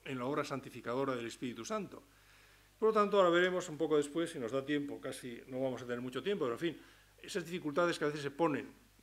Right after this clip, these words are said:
por algunos sectores de, de nuestros hermanos protestantes, etcétera, de algunos teólogos también, que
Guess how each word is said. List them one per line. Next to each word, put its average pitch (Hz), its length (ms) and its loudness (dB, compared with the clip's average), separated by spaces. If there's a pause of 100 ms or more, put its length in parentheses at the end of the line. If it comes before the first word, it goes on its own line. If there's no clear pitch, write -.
por 123 140 -10
algunos 135 280 -6
sectores 131 640 -2 (100)
de, 110 280 -12 (600)
de 120 160 -10
nuestros 120 340 -10
hermanos 131 380 2
protestantes, 127 640 0
etcétera, 135 400 -4
de 113 80 -6
algunos 139 360 -6
teólogos 135 400 4
también, 151 360 -2 (800)
que 131 400 -2